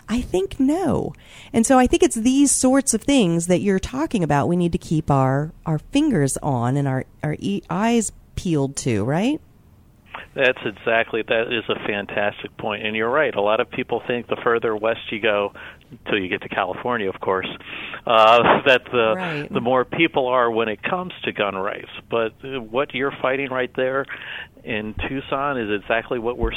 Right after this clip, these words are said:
Speaker 2: seeing happen in Pennsylvania and New York and a number of, uh, other states, or at least cities within those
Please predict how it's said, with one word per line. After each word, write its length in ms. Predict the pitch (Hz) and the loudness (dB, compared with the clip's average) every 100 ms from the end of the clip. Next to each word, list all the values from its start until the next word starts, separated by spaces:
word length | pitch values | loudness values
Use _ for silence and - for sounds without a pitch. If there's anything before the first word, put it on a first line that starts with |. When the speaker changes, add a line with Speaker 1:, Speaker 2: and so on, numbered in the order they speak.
| - | -6
Speaker 2:
seeing 220 | 120 113 | -6 -6
happen 440 | 107 110 - 110 101 | -2 -2 -2 -6 -6
in 240 | 98 98 | -8 -10
Pennsylvania 720 | - 113 - 101 117 131 131 | -8 -8 -6 -6 -4 -4 -4
and 120 | 120 104 | -4 -6
New 60 | |
York 360 | 104 107 123 123 | -4 0 0 -2
and 100 | 117 | -6
a 60 | 104 | -6
number 400 | 110 117 113 110 | -8 -4 -2 -2
of, 120 | 104 | -4
uh, 380 | - 117 104 117 - - - - - | -6 -4 -2 -4 -8 -16 -18 -16 -8
other 180 | 127 147 - | -4 -4 -4
states, 220 | 101 101 | -6 -4
or 40 | 113 | -4
at 60 | |
least 160 | 110 110 - | -4 -6 -6
cities 300 | 139 143 110 | -4 -4 -6
within 300 | 101 98 113 | -8 -8 -8
those 180 | 104 101 | -6 -8